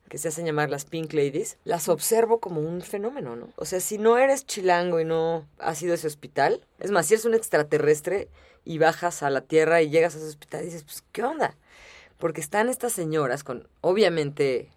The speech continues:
acento inglés, de la tercera edad en su mayoría, pero súper bien peinadas, súper orgullosas de su chamba, que tienen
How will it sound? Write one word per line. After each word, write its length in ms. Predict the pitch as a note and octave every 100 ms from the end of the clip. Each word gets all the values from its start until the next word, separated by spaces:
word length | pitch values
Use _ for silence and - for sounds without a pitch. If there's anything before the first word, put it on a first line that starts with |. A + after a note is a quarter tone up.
| -
acento 480 | C3+ - E3 E3+
inglés, 640 | D#3+ D3+ C3+ C3+ C#3 C#3 -
de 120 | C#3
la 140 | D3
tercera 340 | D3 D3+ F3 F3+
edad 200 | F3+ E3+
en 80 | E3+
su 120 | D3+
mayoría, 480 | C#3 C3 B2+ C#3+ D3+
pero 120 | D3+
súper 240 | D3+ - D3+
bien 160 | D#3
peinadas, 540 | D#3+ F#3+ D3 C#3+ E3 D3
súper 260 | C#3+ D3 C#3
orgullosas 460 | C3+ C#3+ D3+ E3
de 60 | D#3
su 100 | C#3+
chamba, 440 | - C#3+ C#3 D3+ -
que 120 | F#3+
tienen 640 | F#3+ G3+ G3+ G#3 G#3 F3